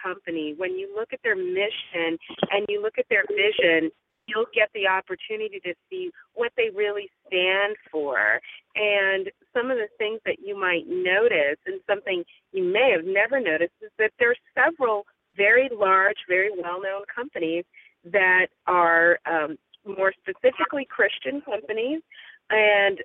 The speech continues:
um, some of those companies include Forever twenty-one, Tyson Foods, Tom's of Maine,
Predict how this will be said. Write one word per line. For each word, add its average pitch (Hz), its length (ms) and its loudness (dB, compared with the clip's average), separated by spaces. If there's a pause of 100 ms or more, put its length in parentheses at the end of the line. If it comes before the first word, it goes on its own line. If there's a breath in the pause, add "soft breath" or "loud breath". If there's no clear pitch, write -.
um, 185 320 -2
some 247 140 2
of 262 80 4
those 254 180 6
companies 240 460 -4
include 175 600 -2 (160)
Forever 170 460 2
twenty-one, 190 1120 -4 (640 loud breath)
Tyson 185 540 -4 (140)
Foods, 247 680 -6 (380)
Tom's 170 400 0
of 147 80 -2
Maine, 214 1000 2